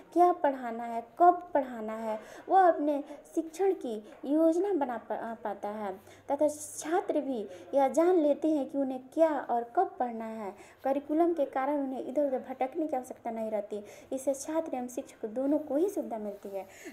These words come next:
देखिए, curriculum जो होता है, curriculum क्या होता है, teacher और student, teacher और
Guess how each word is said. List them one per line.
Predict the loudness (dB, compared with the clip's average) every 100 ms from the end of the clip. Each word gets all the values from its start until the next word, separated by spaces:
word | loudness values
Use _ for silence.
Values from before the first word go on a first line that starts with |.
| -10
देखिए, | -8 -8 -10
curriculum | -8 -8 -2 -2 -2
जो | 0
होता | 0 0 -2
है, | -2 -6 -10 -16 -20 -4
curriculum | 2 2 2 -2 2 4 4
क्या | 2
होता | 0 0 -2
है, | -2
teacher | -4 -4 -4 -2 0 0
और | 2 0 0
student, | -2 -4 -4 -4 -6 -4
teacher | -4 0 2 2 0 -2
और | 0 2 2 -2